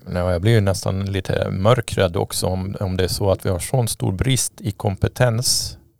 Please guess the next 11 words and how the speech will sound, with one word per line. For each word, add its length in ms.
också 360
bland 260
våra 180
förtroendevalda, 1120
bland 260
vissa, 320
inte 280
alla 360
såklart, 540
vi 40
måste, 380